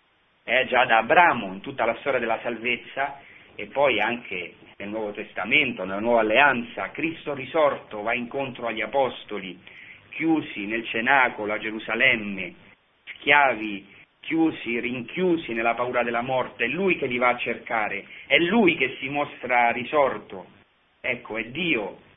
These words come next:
che personalmente viene a parlare di sé all'uomo. Ecco, questo l'hanno detto poi anche, ci sono delle pagine bellissime, io qua non vi voglio citare tutto, ma per esempio anche Benedetto sedicesimo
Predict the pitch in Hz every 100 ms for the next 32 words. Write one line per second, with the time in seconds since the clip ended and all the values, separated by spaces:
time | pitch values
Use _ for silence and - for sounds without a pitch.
0 | - 123 120 - 208 214 - 170 135 127
1 | 143 156 165 165 160 156 - - - -
2 | 165 175 165 160 113 113 113 107 123 131
3 | 117 104 - 147 - 113 120 139 101 90
4 | 80 - - - _ _ _ _ _ _
5 | - 131 - 98 - - - - - -
6 | - 113 113 113 113 110 107 117 104 104
7 | - 98 - 104 107 104 101 98 107 107
8 | 104 104 98 101 127 117 - 98 101 101
9 | 113 113 98 85 80 87 104 120 113 -
10 | 110 117 131 135 117 113 110 110 123 165
11 | 151 117 120 123 113 120 123 123 120 117
12 | 117 - 156 - 95 90